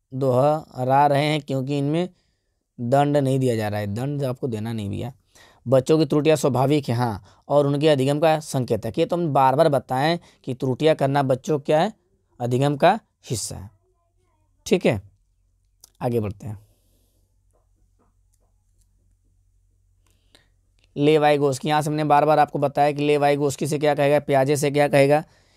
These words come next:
ये सारी बात आपको हर बार बताई जाती है। अब बताइए यहाँ पे क्या होना चाहिए। लेवाई गोस्की कहते हैं क्या है, एक दूसरे से अंतः क्रिया के साथ सीखना, एक दूसरे के सहयोग के साथ सीखना। अपने पाठ की यो-, की इस तरह से योजना बनाएं कि वे कक्षा में अकेले बैठें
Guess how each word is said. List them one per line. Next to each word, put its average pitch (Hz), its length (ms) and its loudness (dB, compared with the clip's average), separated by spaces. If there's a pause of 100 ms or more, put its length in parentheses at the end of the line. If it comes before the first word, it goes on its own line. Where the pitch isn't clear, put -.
(140)
ये 135 100 -6
सारी 139 300 -2
बात 139 240 0
आपको 139 280 -4
हर 131 160 -2
बार 127 200 2
बताई 104 260 -6
जाती 101 260 -10
है। 101 60 -12
अब 143 140 -4
बताइए 139 280 -4
यहाँ 147 120 -2
पे 143 120 -6
क्या 123 160 -2
होना 101 240 -4
चाहिए। 92 280 -12 (1080)
लेवाई 143 340 4
गोस्की 143 300 -2
कहते 147 300 0
हैं 147 100 -2
क्या 151 220 2
है, 127 140 -4
एक 139 240 -4
दूसरे 143 320 2
से 139 120 2
अंतः 139 240 4
क्रिया 139 300 0
के 139 80 -2
साथ 151 240 2
सीखना, 165 480 -2 (360)
एक 139 180 -2
दूसरे 143 340 0
के 165 200 -2 (180)
सहयोग 139 400 4
के 139 80 -2
साथ 123 180 0
सीखना। 104 340 -8 (340)
अपने 156 340 -2
पाठ 156 360 2
की 160 640 -2
यो-, 135 260 -2 (240)
की 160 220 2 (140)
इस 147 220 -4
तरह 151 240 2
से 143 140 0
योजना 143 300 2
बनाएं 139 400 0
कि 147 140 -4
वे 147 120 2
कक्षा 147 460 0
में 151 160 -2
अकेले 139 540 0
बैठें 139 500 0